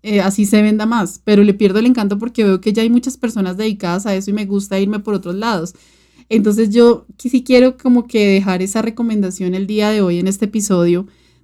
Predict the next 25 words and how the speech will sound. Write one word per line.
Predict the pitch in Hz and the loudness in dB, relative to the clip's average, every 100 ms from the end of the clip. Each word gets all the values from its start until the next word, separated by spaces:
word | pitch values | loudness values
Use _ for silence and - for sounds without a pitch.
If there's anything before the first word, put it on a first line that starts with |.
| - | 0
de | 208 | 2
dejarle | 214 226 202 214 | 4 4 0 2
como | 262 240 | 0 0
esa | 226 214 202 | 0 -2 -2
espinita | 233 - 240 214 202 | -6 -2 0 0 -2
a | |
las | 202 240 | -4 -2
personas | 233 220 196 175 185 | -4 -4 -2 0 0
de, | 196 | 0
bueno, | 202 185 160 | 0 0 -2
si | 170 208 | -6 -8
te | 196 | -8
gusta | 190 220 226 269 277 285 | -4 -4 -2 -2 -2 -6
la | 196 190 | -8 -6
guía, | 185 208 240 240 | -4 2 4 4
si | 240 233 | 2 -2
te | 202 | -4
gusta | 190 190 180 - 202 202 202 202 | -4 -6 -6 -6 -2 0 0 -2
comprar | 202 190 160 | -6 -6 -6
moldes, | 180 208 214 208 208 | -4 -4 -4 -2 -4
si | 208 | -4
te | 196 | -6
gustan | 175 175 175 196 | -8 -10 -8 -6
los | 185 - | -6 -8
cursos, | - 220 214 220 220 | -4 -2 -2 -4 -6